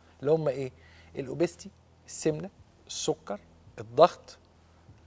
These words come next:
اليوريك أسيد يعلى، والدهون على الكبد.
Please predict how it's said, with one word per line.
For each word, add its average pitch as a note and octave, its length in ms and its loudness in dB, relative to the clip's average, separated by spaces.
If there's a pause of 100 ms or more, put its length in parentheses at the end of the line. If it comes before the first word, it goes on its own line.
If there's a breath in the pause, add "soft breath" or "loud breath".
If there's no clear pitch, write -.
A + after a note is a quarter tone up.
اليوريك B2+ 680 2
أسيد D3+ 260 0 (260)
يعلى، F3+ 380 6 (340)
والدهون D#3+ 360 2
على C#3 160 4
الكبد. - 460 -14